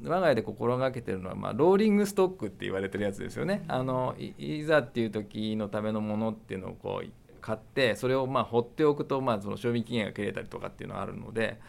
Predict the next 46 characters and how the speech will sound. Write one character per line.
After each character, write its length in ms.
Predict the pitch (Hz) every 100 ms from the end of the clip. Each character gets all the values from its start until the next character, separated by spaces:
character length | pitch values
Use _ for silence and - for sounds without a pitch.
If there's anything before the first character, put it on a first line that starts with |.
| - - -
そ 140 | - 139
れ 60 |
を 80 | 135
こ 460 | 135 127 127 117 - -
う 40 | 120
だ 100 | 127
ん 40 |
だ 80 | 123
ん 60 | 113
使 280 | - 143
い 60 | 139
な 100 | 135
が 80 | 131
ら 120 | 123
こ 300 | - 117 120
う 20 |
補 140 | 110 107
充 140 | 110
し 100 | 107
て 100 | -
い 80 | 98
く 140 | -
っ 20 | 101
て 180 | -
い 100 | - -
う、 80 |
ま 140 | 127 123
あ、 20 |
そ 240 | 123 151 160
う 40 |
い 120 | 160
う 40 | 151
こ 140 | 147
と 320 | 143 139 131 123 110
で、 280 | 110 98 98
日 240 | 117 127
常 120 | 165
生 200 | 175 196
活 200 | 185 180 143
の 40 |
中 200 | 156 147
で 100 | 113
こ 460 | 98 101 98 117 - - -
う 20 | -
少 160 | 135
し 400 | 120 104 98 104